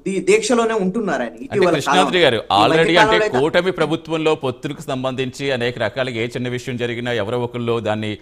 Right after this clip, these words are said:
Speaker 2: భూతద్దంలో పెట్టి చోటు ఇవన్నీ చూడొద్దు, ఎవరు కూడా మాట్లాడొద్దు. ఈ కూటమి ప్రభుత్వం ఖచ్చితంగా కొన్నేళ్ల పాటు ఇలాగే కొనసాగుతుంది, మా మధ్య ఎలాంటి పొరపరచాలి అని చాలా సందర్భాల్లో ఆయన చెప్పారు కదా రీసెంట్ గా కూడా.
Speaker 1: అంటే, అంటే చాలా సందర్భాల్లో చెప్పారు. ఈ
Speaker 2: Hmm.
Speaker 1: సభలో ఏం చెప్పబోతున్నారు అనేటువంటి దాని మీద అదే ప్రధానమైనటువంటి అంశంగా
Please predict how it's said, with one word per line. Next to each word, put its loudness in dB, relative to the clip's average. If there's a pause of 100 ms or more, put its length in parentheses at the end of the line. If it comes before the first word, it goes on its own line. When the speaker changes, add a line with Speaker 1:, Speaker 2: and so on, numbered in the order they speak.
(220)
Speaker 2:
భూతద్దంలో -2
పెట్టి -8
చోటు -6
ఇవన్నీ -6 (100)
చూడొద్దు, -6
ఎవరు -4
కూడా -6
మాట్లాడొద్దు. -4 (300)
ఈ -4
కూటమి -2
ప్రభుత్వం -6
ఖచ్చితంగా -4
కొన్నేళ్ల 0
పాటు -4
ఇలాగే -4
కొనసాగుతుంది, -6
మా -4
మధ్య -4
ఎలాంటి -4
పొరపరచాలి -8
అని -6
చాలా -2
సందర్భాల్లో -6
ఆయన -8
చెప్పారు -6
కదా -14 (380)
రీసెంట్ -6
గా -4
కూడా. -12 (180)
Speaker 1:
అంటే, -18 (460)
అంటే -6
చాలా 4
సందర్భాల్లో 2
చెప్పారు. -2
ఈ 0
Speaker 2:
Hmm. 2
Speaker 1:
సభలో 4
ఏం 4
చెప్పబోతున్నారు 0
అనేటువంటి -2
దాని -2
మీద -6
అదే 6
ప్రధానమైనటువంటి 0
అంశంగా -2